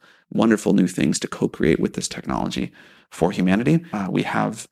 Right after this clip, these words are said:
this idea of a, a co-pilot, this tool that today we help people write computer code and they love it.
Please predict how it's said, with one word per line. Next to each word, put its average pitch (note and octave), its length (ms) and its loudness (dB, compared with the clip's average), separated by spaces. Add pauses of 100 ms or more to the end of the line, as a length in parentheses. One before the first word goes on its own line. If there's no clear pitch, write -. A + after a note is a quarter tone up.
(340)
this - 160 -4
idea G2+ 400 2
of D2 220 0
a, E2 240 -2
a - 60 -6
co-pilot, - 680 -6
this - 200 -10
tool E2 400 -4
that - 220 -8 (400)
today G2+ 220 2
we F#2 380 2
help - 260 -4
people - 180 -4
write C#2+ 160 0
computer - 360 -2
code - 180 -6
and - 100 -4
they - 80 -2
love E2+ 220 -2
it. - 160 -4